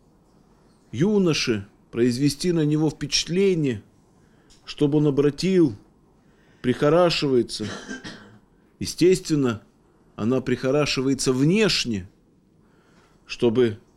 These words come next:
как она ещё может прихорашиваться? Как она ещё может произвести впечатление, как не внешностью своей? Вот. Какими-то, в любом, не обязательно, м, э, в, там,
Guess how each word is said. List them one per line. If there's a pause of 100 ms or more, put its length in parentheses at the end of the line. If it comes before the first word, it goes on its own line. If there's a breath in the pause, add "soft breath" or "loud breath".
(240)
как
она
ещё
может
прихорашиваться? (680 soft breath)
Как
она
ещё
может (360 soft breath)
произвести
впечатление,
как
не
внешностью
своей? (800 soft breath)
Вот.
Какими-то,
в
любом,
не
обязательно, (360 soft breath)
м,
э,
в,
там,